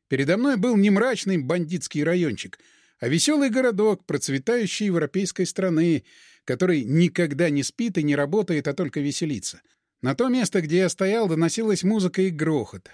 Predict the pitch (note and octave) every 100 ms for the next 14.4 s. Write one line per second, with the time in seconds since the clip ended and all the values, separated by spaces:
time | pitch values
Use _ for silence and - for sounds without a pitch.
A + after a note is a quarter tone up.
0 | - D3 G#3 F#3+ G#3 F#3+ F#3 F3+ A#3+ -
1 | E3 D#3+ E3 - F#3+ G#3 A#2+ E2 - _
2 | _ _ _ _ - A3 A3 A3+ G3 A#3+
3 | G#3 G3+ E3+ B2 D3+ F#3+ F3 D#3+ F#3+ A3+
4 | E3+ E3+ G#3+ D#3+ C#3 F#3 G#3+ E3 - -
5 | F#3+ D#3+ D#3+ E3+ F3 F3 F#3 D3 F#2+ E2+
6 | - _ - C3+ G#3+ F#3 E3 B2 C3+ -
7 | D#3+ - A#3 E3 D3+ C3 C#3+ C3+ G3+ D#3+
8 | C3+ C#3+ - G3+ E3 E3 D#3+ D#3 D3+ -
9 | - _ _ _ - C4+ C4 C4 G#3+ B3+
10 | A#3+ A3+ - G3 B3 A3+ G#3 G3+ F#3+ F#3+
11 | F3 A3+ F#3+ F3 E3+ D#3+ D3+ D3 C#3 -
12 | A3 G3 E3 C3+ - A3 A3 - - D3+
13 | F3 E3 D#3 D3+ - E3 C3+ C3 C3 G3+
14 | F3+ F3+ D3